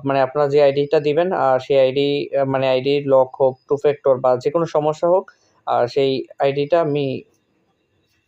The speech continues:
মানে কাজের পর পেমেন্ট অর্থাৎ, আহ, আমি আইডিটা আনলক কর-, মানে রিকভার করব। রিকভার করার পর আপনাদের সব কিছু প্রুফ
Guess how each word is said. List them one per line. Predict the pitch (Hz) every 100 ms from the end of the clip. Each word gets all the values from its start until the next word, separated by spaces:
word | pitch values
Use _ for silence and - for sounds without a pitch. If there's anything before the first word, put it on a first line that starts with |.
| _
মানে | 139 131 131 127 123 117
কাজের | - 131 143 139
পর | 147
পেমেন্ট | 135 139 127 135 139
অর্থাৎ, | 127 135 127
আহ, | 123 123 123
আমি | 127 123 117 _ _ - -
আইডিটা | 127 139 151 147
আনলক | 135 139 143 151
কর-, | 143
মানে | 139
রিকভার | 135 131 151 151
করব। | 139 127 175
রিকভার | 156 147 143
করার | 139 143 139
পর | 143
আপনাদের | 139 131 135 135
সব | -
কিছু | 131 147 139
প্রুফ | 147 156 151